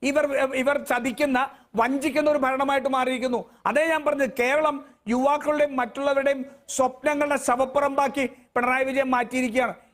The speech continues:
എന്നിട്ട് അവരെ അപമാനിക്കുകയാണ്. ഇൻസൾട്ട് എന്താ ഈ ബ-, ബ-, ചെയ്യുന്നതിനൊരു കണക്കില്ലേ? ഇൻസൾട്ട് ചെയ്യുന്നൊരു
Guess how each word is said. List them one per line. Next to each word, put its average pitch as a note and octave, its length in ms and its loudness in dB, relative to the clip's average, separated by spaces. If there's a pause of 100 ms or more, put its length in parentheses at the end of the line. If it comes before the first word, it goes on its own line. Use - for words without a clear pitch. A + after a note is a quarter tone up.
(140)
എന്നിട്ട് C#4+ 300 2
അവരെ C4+ 220 2
അപമാനിക്കുകയാണ്. B3+ 840 0 (200)
ഇൻസൾട്ട് C#4 520 0
എന്താ C4 180 2
ഈ B3+ 180 0
ബ-, B3+ 240 0
ബ-, A#3+ 420 -2
ചെയ്യുന്നതിനൊരു C#4 760 0
കണക്കില്ലേ? B3 520 0 (520)
ഇൻസൾട്ട് C4 400 2
ചെയ്യുന്നൊരു E4 280 0